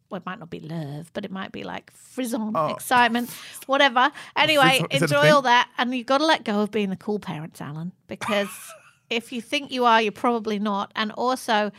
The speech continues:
Speaker 1: as long as you're not worried about her, let her come to you. That's what I say. I would often, when it was me, I wouldn't tell my parents anything. And then sometimes they'd get my guard down by just, like, hanging around and talking about other stuff, and I'd get a bit excited, and I'd go, "Maybe I'm gonna tell 'em." And I'd be like,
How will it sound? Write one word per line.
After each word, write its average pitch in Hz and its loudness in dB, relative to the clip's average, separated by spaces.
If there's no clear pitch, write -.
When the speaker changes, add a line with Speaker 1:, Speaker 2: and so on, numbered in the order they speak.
Speaker 1:
as 208 -2
long 247 2
as 294 -4
you're 294 -2
not 262 -2
worried 233 2
about 220 0
her, 208 -2
let 214 -6
her 196 -6
come 190 -10
to 185 -12
you. 170 -8
That's 196 -8
what 190 -4
I 160 -2
say. 170 -10
I 262 4
would 311 -2
often, 247 0
when 269 2
it 302 2
was 262 -2
me, 247 2
I 247 8
wouldn't 269 6
tell 262 2
my 240 4
parents 226 -2
anything. 233 -2
And 240 0
then 240 0
sometimes 285 -2
they'd 220 -2
get 214 -2
my 208 -2
guard 214 2
down 196 -2
by 196 -2
just, 185 -10
like, 202 -4
hanging 196 -4
around 196 -2
and 190 -4
talking 185 -6
about 190 -10
other 196 -12
stuff, 196 -6
and 196 -8
I'd 196 -10
get 196 -6
a 196 -10
bit 196 -10
excited, - -8
and 190 -10
I'd 214 -12
go, 190 -8
"Maybe 185 -10
I'm 190 -12
gonna 175 -10
tell 175 -12
'em." 180 -14
And 214 -6
I'd 196 -8
be 214 -8
like, - -8